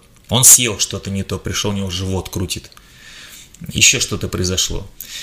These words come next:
И в итоге настроение испорчено, и тренировка пошла не так. Не хватило тренажёра, допустим, на занятие, опоздал на тренировку в групповое, а уже урок идёт. Если он занимается с тренером, на самом деле опытный, компетентный тренер,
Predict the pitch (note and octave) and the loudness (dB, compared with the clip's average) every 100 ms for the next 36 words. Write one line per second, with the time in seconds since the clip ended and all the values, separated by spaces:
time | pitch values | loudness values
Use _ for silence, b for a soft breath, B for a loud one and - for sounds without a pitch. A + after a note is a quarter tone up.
0 | B - B2 C3+ A2+ A2+ A#2 G2+ F#2+ F#2+ | B 2 4 6 2 0 0 0 2 4
1 | - G#2 G#2 G2+ - C#2+ - F#2 F2 F#2+ | 4 2 0 -2 0 0 0 -2 -2 0
2 | A2 A2 - G2 F#2+ G2 F#2+ F#2 F2 - | 0 -2 -4 -2 -2 -2 -2 -2 -4 -6
3 | - - - G#2 - G#2+ B2 G#2+ F2+ F#2 | -14 -14 -6 -2 0 0 0 0 0 0
4 | F#2 F#2 E2+ D#2+ E2 F#2 - - F#2 G2 | 0 0 -2 -6 -6 -6 -6 -6 -8 -8
5 | - - B B B B B G2+ G2+ G2 | -10 -16 B B B B B 4 4 4
6 | F#2 F2 - F2+ - A#2+ G#2 G#2 F#2 F2 | 2 0 -2 -2 2 2 4 0 0 -4
7 | E2+ F2+ F2 F2 - - - G2+ F2+ G2 | -6 -4 -4 -6 -10 -12 -12 -8 -4 -2
8 | - F#2 F2 E2+ F2+ F#2 F#2 G2+ F#2 - | 0 0 0 0 -2 -2 -2 -2 0 -2
9 | - F2 E2 B B B B B B B | -4 -4 -4 B B B B B B B
10 | B - F#2+ D3+ D#3 C#3 A#2+ A2+ C3 B2+ | B 0 6 8 8 6 2 2 2 4
11 | - - - A2 G2 E2+ E2 - B B | 4 4 4 2 2 0 -4 -8 B B
12 | - G2+ G2 B2 C3 A2 G#2+ G2+ G#2+ A2 | -6 4 6 6 2 2 2 2 0 0
13 | G2+ F#2+ F2+ F#2 F2+ F2+ - F2+ G2+ F#2 | 0 -2 -2 -2 -4 -2 -2 -2 -2 0
14 | - D3+ D3 | 0 2 0